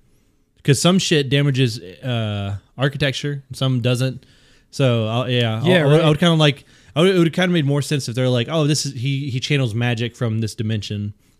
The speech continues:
Speaker 1: 'Cause that's what they do in Doctor Strange, which I re-, rewatched yesterday.
Speaker 2: Hmm.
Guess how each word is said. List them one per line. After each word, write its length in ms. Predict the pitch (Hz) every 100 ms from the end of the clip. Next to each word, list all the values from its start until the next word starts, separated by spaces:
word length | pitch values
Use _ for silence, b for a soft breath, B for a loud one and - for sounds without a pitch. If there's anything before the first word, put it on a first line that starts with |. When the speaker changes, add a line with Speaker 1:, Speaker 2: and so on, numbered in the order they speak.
| -
Speaker 1:
'Cause 120 | 135
that's 160 | 185
what 100 | 208
they 80 | 185
do 120 | 170 175
in 60 |
Doctor 180 | 170 160
Strange, 520 | 123 139 175 143 -
which 280 | - 131 123
I 80 | 120
re-, 220 | 107 123
rewatched 480 | 127 113 107 101 -
yesterday. 460 | 104 - 95 101 113 B B
Speaker 2:
Hmm. 320 | 135 127